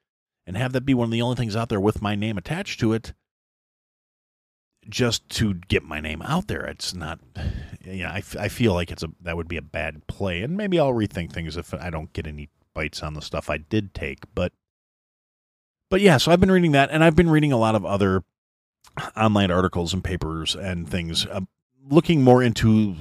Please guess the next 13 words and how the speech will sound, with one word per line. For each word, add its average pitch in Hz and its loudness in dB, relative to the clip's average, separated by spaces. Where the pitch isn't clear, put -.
what 92 0
people 107 4
think 104 0
is 92 -2
going 95 0
to - -8
be 95 -4
coming 90 -2
in 87 -4
the 90 -4
coming 87 -8
year, 82 -2
um, 80 -4